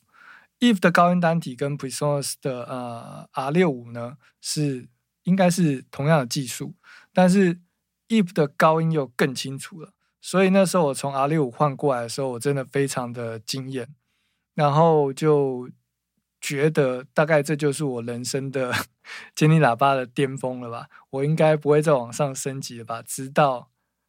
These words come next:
前阵子那个，呃，开心乐器呢，新力声乐器呢，他们寄了三零三七这个型号给我，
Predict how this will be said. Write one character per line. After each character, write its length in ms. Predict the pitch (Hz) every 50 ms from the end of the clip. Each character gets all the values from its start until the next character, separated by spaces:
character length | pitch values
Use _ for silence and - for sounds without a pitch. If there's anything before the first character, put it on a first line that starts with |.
| _ _
前 200 | - - 147 143
阵 240 | 139 147 160 151 143
子 280 | 127 - 127 123 120 120
那 140 | 139 143 139
个， 680 | 127 131 123 120 120 117 117 - - - - - - - _ _ _ _ _ _ _ _ _ _ _ _ _ _
呃， 520 | - 135 127 123 120 117 117 127 123 - - -
开 160 | - 160 156
心 200 | 151 - 170 160
乐 140 | 156 151 135
器 220 | - - - 139
呢， 200 | 123 117 117 - -
新 260 | - - - 147 143
力 80 | 147 139
声 320 | 123 - 135 127 131 147 -
乐 120 | - 143 131
器 180 | 123 - 143
呢， 200 | 123 120 113 113
他 160 | 110 - 139
们 260 | 135 131 123 117 113 - _ _ _ _ _ _ _ _ _ _ _ _ _ _ _ _ _ _ - - - - - - - - - _ _ _ _
寄 160 | - - 165
了 280 | 147 139 123 113 113 - -
三 340 | - - - 151 151 156 147
零 180 | 131 123 131
三 260 | 123 - 127 127 135
七 200 | 127 - - 131
这 120 | 123 135 127
个 80 | 127
型 200 | 117 - 127 123
号 160 | 113 120 127 120
给 180 | 117 - 117 113
我， 320 | 117 117 - - 160